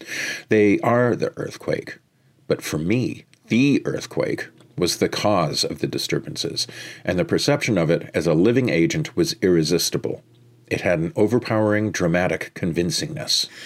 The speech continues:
I realize now better than ever how inevitable were men's earlier mythologic versions of such catastrophes,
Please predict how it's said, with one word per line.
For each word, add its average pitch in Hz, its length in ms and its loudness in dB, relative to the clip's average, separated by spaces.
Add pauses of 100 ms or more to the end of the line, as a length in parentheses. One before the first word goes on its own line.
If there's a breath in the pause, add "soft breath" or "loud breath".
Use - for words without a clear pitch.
(1000 loud breath)
I 131 60 2
realize 135 580 4
now 80 160 0
better 101 320 4
than - 200 -4
ever 80 260 0
how 90 200 0
inevitable 104 600 2
were 85 120 4
men's 87 460 0
earlier 104 440 6
mythologic 92 800 0
versions 80 760 0
of 78 80 -4
such - 260 -2
catastrophes, - 960 -4